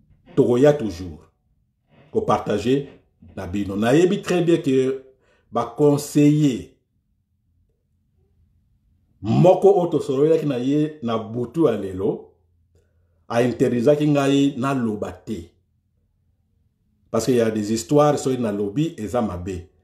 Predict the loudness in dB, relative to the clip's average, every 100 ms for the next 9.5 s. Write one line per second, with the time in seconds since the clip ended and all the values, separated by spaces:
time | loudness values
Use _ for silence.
0 | _ _ _ -2 2 4 2 -2 -16 _
1 | -6 2 4 4 2 -2 -4 -6 -2 -2
2 | -2 -4 -6 -12 -8 -6 -4 -6 -6 -12
3 | -14 -14 _ _ _ _ _ _ _ _
4 | _ _ _ _ _ _ _ 2 2 4
5 | 0 -2 -4 -2 -4 -6 -12 _ _ _
6 | _ _ -10 -8 -6 -6 0 2 2 2
7 | -2 -2 -2 -2 -4 -2 -2 0 0 2
8 | 0 -4 -8 -6 -4 -4 -2 -4 -6 -6
9 | -4 -2 -4 -4